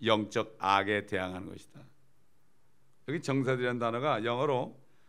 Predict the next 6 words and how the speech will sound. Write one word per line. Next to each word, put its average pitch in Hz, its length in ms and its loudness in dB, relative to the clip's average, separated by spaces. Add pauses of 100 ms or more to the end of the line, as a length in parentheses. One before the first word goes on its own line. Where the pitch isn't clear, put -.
(480)
principality라고 135 880 2
돼 107 80 -4
있어요. 95 160 -8
principality. 113 840 -2 (1160)
principality라는 147 880 4
거는 143 380 0